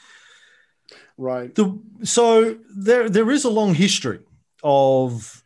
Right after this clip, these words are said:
Speaker 2: Islamic extremist terrorist activities in this region. I'm gonna, I'm gonna
Speaker 1: Uh,
Speaker 2: run
Speaker 1: yeah.
Speaker 2: through,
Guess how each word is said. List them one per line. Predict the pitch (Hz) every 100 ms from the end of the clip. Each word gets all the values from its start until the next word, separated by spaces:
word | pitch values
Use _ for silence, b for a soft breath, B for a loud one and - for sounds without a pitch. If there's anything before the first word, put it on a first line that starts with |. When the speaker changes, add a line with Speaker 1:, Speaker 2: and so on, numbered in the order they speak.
| -
Speaker 2:
Islamic | 160 143 165 156 117 151 165 165 156 -
extremist | 131 - - 151 156 156 143 127 - - -
terrorist | - 160 156 139 123 -
activities | 143 - - 208 147 127 123 -
in | 180 180
this | 156 - 127
region. | 127 107 76 73 _ _ _ _ - B B B
I'm | 135 139
gonna, | 139 185
I'm | 175 185 180
gonna | 208 175
Speaker 1:
Uh, |
Speaker 2:
run | 151 165 165 170 - -
Speaker 1:
yeah. | 165
Speaker 2:
through, | 151 151 143 135